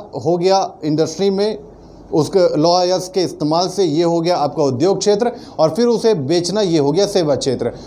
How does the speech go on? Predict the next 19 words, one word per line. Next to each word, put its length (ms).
और 120
ये 180
सारी 420
चीज़ 280
एक 240
दूसरे 240
पर 180
dependent 600
है, 100
अर्थात 380
सेवा 340
क्षेत्र 460
dependent 600
हो 100
जाती 320
है 80
उद्योग 400
क्षेत्र 340
पर, 240